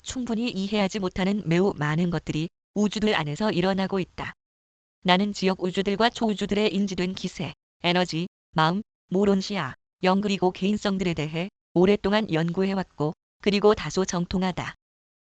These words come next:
나는 어떻게 이들 대리자들과 개인성들이 작용하는지에 대해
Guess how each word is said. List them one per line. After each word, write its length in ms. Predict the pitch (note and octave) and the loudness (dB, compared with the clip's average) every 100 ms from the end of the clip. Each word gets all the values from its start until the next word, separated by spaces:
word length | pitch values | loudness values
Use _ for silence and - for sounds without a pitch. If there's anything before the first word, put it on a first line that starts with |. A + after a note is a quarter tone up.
| - | 0
나는 360 | F#3+ G3 A3+ A#3 | 4 4 2 -4
어떻게 600 | D#3+ F#3 F#3+ - C#3+ D#3+ _ - | -4 -2 -4 -6 -12 -12 _ -4
이들 260 | G3+ F#3 G3 | 0 2 0
대리자들과 600 | F3+ F3+ F#3+ F#3 G3 G#3+ | 0 0 0 0 2 0
개인성들이 720 | G3 F#3+ G#3 F3+ F3+ F3+ G3 | 2 -2 -2 -2 0 0 -2
작용하는지에 800 | - F3 F#3+ G3 F3+ F3+ F3+ F#3+ | -4 -6 -4 -2 0 -2 2 2
대해 340 | F3+ D3 D#3 | 2 -4 -6